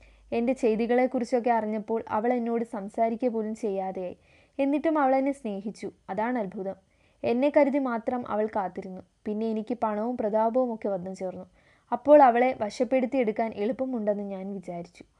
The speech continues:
പക്ഷെ അവൾ വഴങ്ങിയില്ല. ഇന്നും അവിവാഹിതയായി കഴിയുന്നു. ലൗസന്നയിൽ വെച്ച് ഞാൻ അവളെ കണ്ടു. എങ്ങനെയും അവളിലൊരു മാറ്റമുണ്ടാക്കാൻ ഞാൻ ശ്രമിച്ചു നോക്കി. ഫലമുണ്ടായില്ല. അടുത്ത ദിവസം ഞാൻ വന്നപ്പോഴേക്കും അവൾ സ്ഥലം വിട്ടിരുന്നു.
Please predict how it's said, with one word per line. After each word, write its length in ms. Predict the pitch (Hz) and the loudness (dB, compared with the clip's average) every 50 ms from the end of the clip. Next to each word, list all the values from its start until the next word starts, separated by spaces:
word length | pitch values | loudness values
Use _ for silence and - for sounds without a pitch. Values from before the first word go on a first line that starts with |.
| _ _ _ - | _ _ _ -8
പക്ഷെ 280 | 226 220 - - - 240 | -8 -8 -8 -4 -4 -2
അവൾ 240 | 214 202 202 214 214 | -2 0 0 0 0
വഴങ്ങിയില്ല. 640 | 220 208 190 180 180 190 196 196 190 190 185 - _ _ _ _ - - _ - | 0 -2 -2 -2 -4 -6 -8 -8 -8 -10 -12 -14 _ _ _ _ -20 -20 _ -4
ഇന്നും 300 | 247 233 247 269 262 247 | -2 0 0 0 0 -2
അവിവാഹിതയായി 680 | - 214 220 226 220 240 247 247 262 247 247 247 220 220 | -2 0 0 2 4 4 2 2 2 2 2 2 0 0
കഴിയുന്നു. 500 | 214 - 214 196 185 190 190 185 180 185 _ _ _ _ _ _ _ - | -2 -6 -8 -6 -6 -8 -8 -8 -10 -14 _ _ _ _ _ _ _ 2
ലൗസന്നയിൽ 600 | 240 240 254 254 - - 294 285 302 311 320 302 | 4 4 4 4 2 0 0 2 2 2 2 4
വെച്ച് 260 | 285 285 277 - - 277 | 4 4 2 2 0 -2
ഞാൻ 340 | 254 226 220 214 220 233 | 0 0 -2 -2 -2 -4
അവളെ 240 | 233 214 214 220 226 220 220 | -2 -2 -2 -2 -2 -4 -6
കണ്ടു. 260 | 196 185 180 190 - _ _ _ _ _ - | -8 -6 -8 -10 -12 _ _ _ _ _ -6
എങ്ങനെയും 460 | - 214 226 254 254 254 262 262 254 | -4 0 2 2 4 2 2 0 0
അവളിലൊരു 480 | - 214 202 220 240 254 254 262 247 254 | -2 -2 0 2 2 4 4 4 2 2
മാറ്റമുണ്ടാക്കാൻ 800 | 240 220 202 202 - 254 247 247 233 226 233 220 220 226 220 | 0 -2 -4 -4 -4 -4 -4 -2 0 0 0 0 0 -2 -4
ഞാൻ 160 | 214 214 214 214 | -4 -4 -8 -8
ശ്രമിച്ചു 440 | - - 208 190 185 185 - 214 | -10 -10 -8 -8 -8 -10 -10 -10
നോക്കി. 280 | 202 196 185 185 - - _ _ _ _ _ _ _ - | -10 -10 -12 -12 -14 -18 _ _ _ _ _ _ _ 6
ഫലമുണ്ടായില്ല. 800 | 277 262 262 285 285 285 240 202 208 196 196 190 190 185 - _ _ _ _ _ _ - | 8 8 8 8 4 2 0 2 2 2 2 0 -2 -6 -10 _ _ _ _ _ _ -2
അടുത്ത 260 | 233 240 247 254 247 311 | 0 2 2 2 0 0
ദിവസം 400 | 254 285 262 269 262 262 269 254 | 0 2 2 2 2 2 0 -2
ഞാൻ 240 | 247 233 240 254 | 0 0 0 -2
വന്നപ്പോഴേക്കും 800 | 254 240 220 226 226 214 247 240 233 233 233 220 - 233 220 - | -2 -2 0 -2 -2 0 2 2 2 2 0 0 -2 -6 -6 -6
അവൾ 180 | - 196 208 226 | -6 -4 -4 -4
സ്ഥലം 420 | 220 - - 214 202 202 214 220 | -4 -2 -2 -2 0 0 0 -2
വിട്ടിരുന്നു. 440 | 226 220 190 - 190 190 180 185 | -2 -4 -4 -6 -8 -10 -10 -14